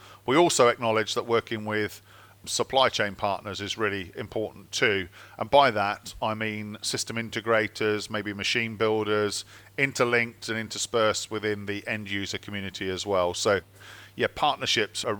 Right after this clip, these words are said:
really, really important. And don't, I guess that the point here is, and maybe guidance here is, don't think this is a journey you have to and should travel on your own.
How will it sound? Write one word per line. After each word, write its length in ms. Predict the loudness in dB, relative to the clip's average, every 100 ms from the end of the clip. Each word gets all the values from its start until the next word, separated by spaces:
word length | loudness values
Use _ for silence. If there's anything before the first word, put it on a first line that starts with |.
| -6
really, 300 | 0 2 2
really 240 | 0 -2 -2
important. 480 | -4 -2 -2 -4 -8
And 120 | 2
don't, 460 | 2 2 -4 -6 -6 -14 -20 -20 -20 -20 -8
I 220 | 0 4
guess 180 | 4 2
that 200 | -2 0
the 80 | -2
point 300 | 0 0 0
here 260 | 0 2
is, 180 | 2 0
and 140 | -2 -4
maybe 180 | -4
guidance 840 | -2 0 0 0 -2 -6 -8 -6 -6 -10 -2
here 400 | 0 2 2 0
is, 480 | -2 -2 -2 -4 -6 -12 -20 -20 2
don't 220 | 2 2
think 240 | -2 -4 -2
this 220 | -4 -2
is 160 | -2
a 80 | -4
journey 400 | 0 2 2 0
you 120 | -4
have 380 | -4 -2 -4 -6
to 220 | -4 -4
and 100 | -2
should 320 | -2 0 -2 -4
travel 360 | -2 -2 0
on 120 | -2
your 220 | -2 0 2
own. 340 | 2 -2 -8